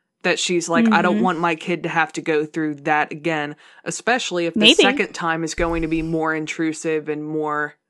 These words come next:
Speaker 1: intense for him.
Speaker 2: Yeah. And I don't know. I mean, I don't, all I know is that he had a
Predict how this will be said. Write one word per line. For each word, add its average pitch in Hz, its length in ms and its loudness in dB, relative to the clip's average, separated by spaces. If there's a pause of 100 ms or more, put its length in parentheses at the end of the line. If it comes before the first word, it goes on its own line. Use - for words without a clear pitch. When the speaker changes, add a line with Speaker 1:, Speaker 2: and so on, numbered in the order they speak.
(600)
Speaker 1:
intense 165 500 -4
for 151 200 -10
him. 151 320 -12 (1000)
Speaker 2:
Yeah. 214 400 8 (840)
And 254 140 12
I 262 100 12
don't 254 160 12
know. 220 440 6
I 214 100 10
mean, 233 140 10
I 220 160 12
don't, 214 500 10
all 226 180 12
I 254 120 12
know 233 160 12
is 220 80 8
that 202 160 6
he 220 160 6
had 208 240 10
a 202 60 10